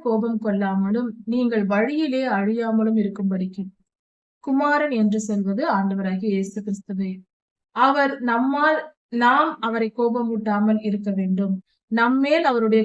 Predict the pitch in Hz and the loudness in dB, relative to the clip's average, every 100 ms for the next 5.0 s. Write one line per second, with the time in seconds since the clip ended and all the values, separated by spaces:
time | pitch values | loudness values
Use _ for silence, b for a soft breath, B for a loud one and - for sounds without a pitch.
0 | 220 247 254 254 214 202 208 240 262 247 | 2 0 0 0 0 2 2 2 0 0
1 | 220 208 220 208 214 208 202 190 190 185 | 0 0 -2 -2 -2 -2 -4 -4 -4 -4
2 | 185 247 254 - _ _ _ 220 214 208 | -2 -2 -4 -8 _ _ _ 2 4 2
3 | 208 233 226 311 302 302 294 294 220 196 | -2 -4 -4 -2 -2 -2 -4 -4 0 2
4 | 208 220 214 - 202 190 190 196 202 | 2 2 -2 -2 -4 -4 -4 -4 -2